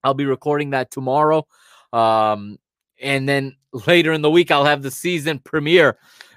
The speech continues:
because Benfica take on, uh, Spartak Moscow this week in Champions League qualifying.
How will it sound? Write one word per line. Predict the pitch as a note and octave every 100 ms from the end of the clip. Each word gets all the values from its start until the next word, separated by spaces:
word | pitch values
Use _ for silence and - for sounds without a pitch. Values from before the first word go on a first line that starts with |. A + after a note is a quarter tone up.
| -
because | C3 A#2+ B2+ A2
Benfica | B2+ A#2+ D3 D3 B2
take | - D3 C#3+
on, | D3 D3+ D#3 D3 C3+
uh, | F2+ B2+ B2 B2
Spartak | B2 - E3+ D3 -
Moscow | C3+ C3+ - B2+ A#2+
this | A#2+ -
week | B2 A#2
in | G#2+
Champions | A#2 A2 A2+ G#2
League | G#2
qualifying. | - A2+ F#2+ A2 G#2+